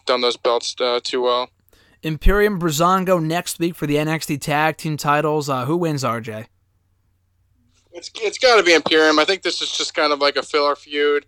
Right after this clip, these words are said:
Speaker 1: until the Grizzled Young Vets come back, but it, it should be a good match. Breezango's always been good in the ring. They just never kind of gotten anywhere. Um, but I really like Imperium, so I would keep the, the belts on Imperium.
Speaker 2: Hey, you met 'em. You met the N X T Tag Team Champions last year.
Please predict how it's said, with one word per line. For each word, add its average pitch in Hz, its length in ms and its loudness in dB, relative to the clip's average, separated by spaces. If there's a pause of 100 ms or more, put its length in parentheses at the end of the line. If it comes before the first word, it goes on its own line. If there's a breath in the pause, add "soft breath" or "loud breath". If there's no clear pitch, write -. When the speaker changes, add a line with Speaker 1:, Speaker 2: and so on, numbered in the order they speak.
(260)
Speaker 1:
until 139 480 -4
the 139 100 -6
Grizzled 139 320 -2
Young 135 220 0
Vets 135 240 -2
come 147 160 -4
back, 147 340 2
but 127 240 -4 (500 soft breath)
it, 208 200 0
it 226 100 -4
should 269 140 -6
be 269 80 -2
a 240 60 -4
good 220 180 2
match. 220 380 -2 (140)
Breezango's 170 480 -4
always 156 240 -2
been 151 160 -14
good 156 120 -6
in 151 60 -8
the 151 80 -6
ring. 156 220 -6
They 139 100 -8
just - 320 -14
never 127 320 -6
kind 127 220 -6
of 120 80 -10
gotten 151 240 -2
anywhere. 156 480 -2 (360 soft breath)
Um, 127 240 -4
but 135 100 0
I 147 180 0
really 139 300 -2
like 135 180 -2
Imperium, 127 500 -6
so 139 120 -8
I 143 300 0
would 143 180 -6
keep 143 200 -14
the, 131 160 -6 (160)
the 151 100 -10
belts 135 240 -4
on 131 100 -8
Imperium. 131 460 -12 (120)
Speaker 2:
Hey, 202 120 2
you 196 100 2
met 214 200 4
'em. 151 200 -2
You 143 100 -6
met 190 160 0
the 175 100 -4
N 190 80 -2
X 185 120 -6
T 185 80 -8
Tag 185 240 0
Team 180 120 -8
Champions 175 420 -6
last 156 260 -2
year. 175 240 -2